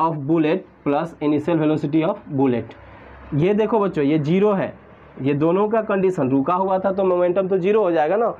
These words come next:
पहले। तो ये value जब आप इधर लाओगे तो माइनस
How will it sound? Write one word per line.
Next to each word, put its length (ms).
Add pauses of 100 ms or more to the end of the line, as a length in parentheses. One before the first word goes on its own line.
(260)
पहले। 280 (500)
तो 60
ये 300 (440)
value 300
जब 200
आप 280
इधर 240
लाओगे 420
तो 120
माइनस 560